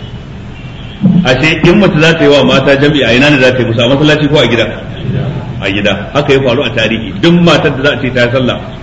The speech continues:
ba fa masallaci ta je ta yi jam'i ba, a gida ta yi. To, shi kuma namiji dole ne zai masallaci. Tunda sallan jam'i wajibi ce akan ɗa namiji, mace ko ba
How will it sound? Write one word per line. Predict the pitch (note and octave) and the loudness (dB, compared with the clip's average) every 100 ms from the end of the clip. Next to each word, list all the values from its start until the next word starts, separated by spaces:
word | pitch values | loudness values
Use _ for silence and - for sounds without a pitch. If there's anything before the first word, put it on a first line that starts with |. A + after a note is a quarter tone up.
| - | 0
ba | A#2 | 2
fa | A#2+ | 2
masallaci | C#3 C#3+ C#3+ C#3+ | 2 2 2 2
ta | C#3 | 0
je | C#3 | 0
ta | C#3 | 0
yi | C3+ | 0
jam'i | C#3+ C#3 G2 | 0 0 -4
ba, | G2 - - - | -8 -10 -12 -6
a | G#2+ | -2
gida | A#2 B2 | 0 2
ta | A#2+ | 2
yi. | A#2 - - - - - - - - - - - - | -2 -4 -12 -14 -14 -14 -14 -16 -16 -16 -16 -12 -4
To, | B2+ | 0
shi | D3 | 2
kuma | E3+ E3+ | 4 4
namiji | F3+ F3 | 4 4
dole | D3 D#3 C3+ | 4 4 4
ne | B2 | 2
zai | A2+ | 2
masallaci. | G2 G2 G2 G2 G2 - - - G3 G3+ - - - - - - - - - - - - - - - - - | -2 -4 -6 -6 -8 -12 -14 -12 -8 -8 -10 -14 -14 -14 -14 -14 -14 -14 -16 -16 -14 -14 -8 -6 -6 -8 -2
Tunda | C#3 C3 | 0 2
sallan | D3+ D#3 | 4 4
jam'i | C#3 D3 | 4 4
wajibi | C3+ C3+ B2+ C3+ | 4 4 2 2
ce | C3 | 0
akan | A#2 B2 | 0 0
ɗa | A2 | 0
namiji, | A2 G#2+ G2+ - - - | -2 -4 -8 -12 -14 -8
mace | A2+ B2 | -4 0
ko | D3 | 2
ba | E3 | 4